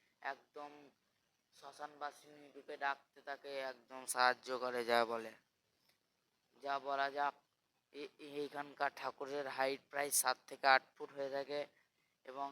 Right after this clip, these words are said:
এখানকার ঠাকুর অপূর্ব হয়। আপনারা অবশ্যই আসুন এই দক্ষিণ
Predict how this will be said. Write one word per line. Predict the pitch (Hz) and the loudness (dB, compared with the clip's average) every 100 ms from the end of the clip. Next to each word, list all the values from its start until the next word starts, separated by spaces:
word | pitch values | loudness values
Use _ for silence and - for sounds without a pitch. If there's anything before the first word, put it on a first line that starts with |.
| 143 | -10
এখানকার | 135 135 135 131 139 - | -14 -12 -14 -6 -6 -6
ঠাকুর | - 123 - 147 143 | -14 -16 -12 -8 -4
অপূর্ব | 131 - 143 143 139 143 | -4 -6 -18 -16 -12 -4
হয়। | 143 143 - _ _ _ _ _ _ | -2 -2 -8 _ _ _ _ _ _
আপনারা | 135 135 139 143 143 131 | -6 -6 -4 2 2 2
অবশ্যই | 131 139 - 147 | -2 -12 -8 -2
আসুন | 135 131 - 151 151 _ _ _ _ _ _ | 0 -2 -8 -18 -18 _ _ _ _ _ _
এই | 135 135 | -12 -10
দক্ষিণ | 139 131 _ | -12 -16 _